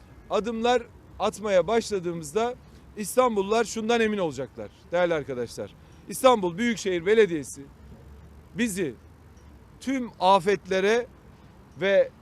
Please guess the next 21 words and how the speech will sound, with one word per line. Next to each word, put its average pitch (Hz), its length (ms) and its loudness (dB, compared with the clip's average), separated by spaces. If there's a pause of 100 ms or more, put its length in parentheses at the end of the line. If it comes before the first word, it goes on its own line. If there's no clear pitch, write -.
depreme, 170 520 -2
sele, 180 560 2
yangına 208 680 0 (580)
hazır 202 300 -2
hale 180 340 0
getiriyor, 143 480 -6
güvenli 208 340 0
hale 185 300 2
getiriyor 185 400 -4
ve 170 160 -4
bunun 269 260 -2
için 165 300 -4 (400)
tüm 262 240 -2
enerjisini, 185 580 -2
tüm 269 180 -6
mesaisini 202 840 0 (380)
harcıyor 202 600 2 (120)
diye, 214 360 2 (420)
e, 180 320 -2 (240)
düşünecekler 220 720 0 (480)
ve 208 260 0